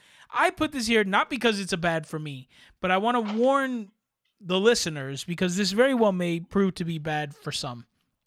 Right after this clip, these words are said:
And that is, uh, for me, it's a massive good. But the screenwriting, this, this very much feels like,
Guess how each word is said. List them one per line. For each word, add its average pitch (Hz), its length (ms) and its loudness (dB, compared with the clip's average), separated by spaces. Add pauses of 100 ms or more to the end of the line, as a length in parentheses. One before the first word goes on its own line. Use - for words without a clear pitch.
(340)
And 185 220 0
that 190 160 4
is, 185 340 0 (360)
uh, 165 180 -12
for 202 140 0
me, 226 120 4
it's 180 120 -2
a 170 40 -6
massive 151 360 -6
good. 139 220 -12 (420)
But 226 180 0
the 226 60 -2
screenwriting, 285 640 0
this, 254 200 -4 (220)
this 240 160 -6
very 285 520 -2
much 185 640 -2 (240)
feels 185 520 -2 (120)
like, 156 560 -6